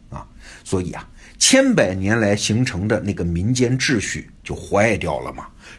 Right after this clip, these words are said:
仇恨就蔓延了嘛。原来世代交好的两个村子，现在也经常要打架了嘛。从总体上看，水库的建设并没有改善当地的农业啊，它只是有利于一小部分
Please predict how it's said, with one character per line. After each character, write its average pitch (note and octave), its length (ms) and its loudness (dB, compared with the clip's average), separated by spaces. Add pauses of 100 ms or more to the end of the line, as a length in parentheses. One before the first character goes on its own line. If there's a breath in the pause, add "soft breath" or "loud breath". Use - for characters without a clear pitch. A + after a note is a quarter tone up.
仇 A2+ 280 2
恨 - 380 0
就 A#2 140 0
蔓 A#2 360 0
延 E2 220 -4
了 F#2 160 0
嘛。 B2+ 160 0 (380 loud breath)
原 D#3 260 6
来 E3 140 4
世 E3+ 300 4
代 C#3+ 180 6
交 C#3+ 180 6
好 F2 240 0
的 A2+ 120 4
两 E2+ 220 2
个 G#2+ 100 0
村 C3 280 2
子， G#2+ 140 0 (160 loud breath)
现 C#3 240 2
在 B2 100 4
也 D#2+ 200 0
经 A#2 200 0
常 F2+ 220 -4
要 G#2 140 2
打 - 220 -8
架 C3+ 340 4
了 D#3+ 120 -2
嘛。 - 120 -14 (880 soft breath)
从 G#3+ 240 6
总 F#3+ 200 6
体 C#3 200 2
上 G#2+ 200 2
看， G#2+ 240 -2 (200 loud breath)
水 G3+ 300 6
库 D#4 200 4
的 A3 100 4
建 G#3+ 220 4
设 G3+ 160 6
并 D4 340 4
没 F3+ 120 8
有 C3+ 160 6
改 A#2 200 2
善 G#2 240 0
当 A#2 220 2
地 A2+ 140 -2
的 G2+ 100 -2
农 F2 240 0
业 G#2 200 2
啊， F#2 140 -6 (300 loud breath)
它 - 140 4
只 C3 240 4
是 C4+ 220 4
有 G#2+ 200 2
利 D3 180 0
于 B2 300 0 (140 loud breath)
一 D4 100 4
小 - 400 0
部 F3 220 0
分 F2 200 -6